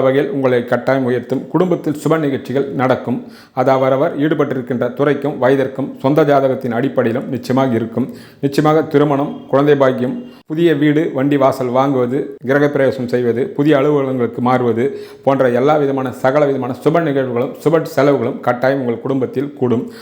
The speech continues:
அதே வேளையில் பொருளாதார துறையில் நீங்கள் மிகவும் சிக்கனத்தை கட்டாயம் கடைபிடிக்க வேண்டும். எவ்வளவுதான் பணம் வந்தாலும் வருகின்ற பணத்தை விட செலவுகள்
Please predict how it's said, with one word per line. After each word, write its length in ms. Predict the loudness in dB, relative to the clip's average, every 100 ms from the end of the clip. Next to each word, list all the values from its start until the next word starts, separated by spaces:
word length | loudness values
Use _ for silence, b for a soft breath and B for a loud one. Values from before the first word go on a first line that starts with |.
| B B 2
அதே 160 | 6 6
வேளையில் 340 | 6 2 0 -2 0
பொருளாதார 460 | 4 4 4 0 -2
துறையில் 280 | -2 -2 -4 -2
நீங்கள் 220 | -2 -2 -4 -6 -2
மிகவும் 320 | 0 0 -2 -8 -18 -20 _ _ -10
சிக்கனத்தை 440 | -6 -2 -2 0 -2
கட்டாயம் 400 | -2 0 0 0 -2
கடைபிடிக்க 420 | -2 0 -4 -4 -4
வேண்டும். 200 | -4 -4 0
எவ்வளவுதான் 440 | 2 2 2 0 -2 0
பணம் 200 | 0 2
வந்தாலும் 360 | 2 2 2 -2 -12 -4 0
வருகின்ற 340 | 2 2 0 0
பணத்தை 260 | -2 -2 -2
விட 120 | -2 -2 0
செலவுகள் 380 | 2 2 0